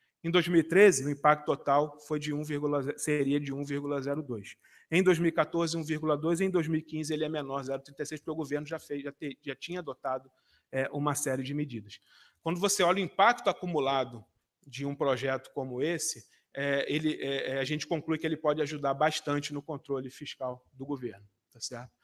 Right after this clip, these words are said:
É, se eu tivesse apli-, se eu tivesse esse instrumento em dois mil e onze e aplicasse o limite do gasto, é, observado em dois mil e onze, a gente teria uma trajetória de despesas, é, bastante diferente da observada,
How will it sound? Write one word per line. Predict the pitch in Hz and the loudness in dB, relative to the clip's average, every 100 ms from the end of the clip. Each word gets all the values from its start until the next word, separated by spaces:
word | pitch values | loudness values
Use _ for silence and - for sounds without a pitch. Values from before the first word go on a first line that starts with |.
| - - _ _ - | -20 -20 _ _ -8
É, | 131 135 131 | -4 -2 0
se | - | 0
eu | |
tivesse | 175 170 175 180 | 0 4 4 2
apli-, | - 170 | -2 -4
se | - | -2
eu | |
tivesse | 185 170 170 170 | -2 4 6 6
esse | 170 180 | 2 0
instrumento | - 165 143 143 143 | -8 -6 -4 -4 -4
em | 175 | -4
dois | 165 147 | -2 -2
mil | 147 | -2
e | 139 | -2
onze | 127 127 | -2 -6
e | 143 | -8
aplicasse | 156 139 165 175 - - _ - | -8 -4 -2 -2 -6 -14 _ -10
o | |
limite | 135 131 127 127 131 | -6 -4 -4 -6 -8
do | |
gasto, | 120 117 107 - - _ _ 110 - | -8 -8 -8 -14 -20 _ _ -20 -10
é, | 123 120 117 - | -6 -4 -4 -6
observado | 135 139 - 123 127 120 | -6 -4 -2 0 0 0
em | 131 | 0
dois | 127 117 | -4 -4
mil | 120 | -4
e | 123 | -2
onze, | 165 143 | -2 -4
a | |
gente | 143 156 | -8 -8
teria | - 143 127 139 139 _ _ _ | -4 -2 -2 -4 -6 _ _ _
uma | 147 | -4
trajetória | 147 151 143 127 135 131 | -2 0 -2 -4 -4 -6
de | 127 | -8
despesas, | 127 - 131 113 113 - _ | -14 -10 -10 -10 -14 -20 _
é, | 123 120 117 | -10 -8 -8
bastante | 123 135 - 151 - | -2 -2 -2 -6 -6
diferente | 147 147 131 202 - | -6 -4 -4 -4 -4
da | 147 | -4
observada, | 127 123 123 113 123 120 110 | -4 -6 -6 -4 -4 -4 -8